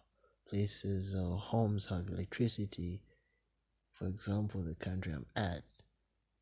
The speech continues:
it's so wild for us to even be supported with electricity. Like, we have shortages of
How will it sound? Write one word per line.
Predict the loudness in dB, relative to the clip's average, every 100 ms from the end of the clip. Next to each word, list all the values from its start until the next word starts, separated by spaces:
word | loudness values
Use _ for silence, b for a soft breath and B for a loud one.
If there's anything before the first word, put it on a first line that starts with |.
| _
it's | -12
so | -6 0 2 2 0 -4 -10 _
wild | -2 0 0
for | -2 0
us | 0 0
to | 0
even | 0 0
be | -2
supported | -4 -6 -4 -2 -2 -2
with | -4 -4
electricity. | -6 -6 -8 -4 -4 -4 -6 -6
Like, | -8 -8
we | -8
have | -6
shortages | -4 -2 -2 -2 -6 -6 -6 -6 -6
of | -8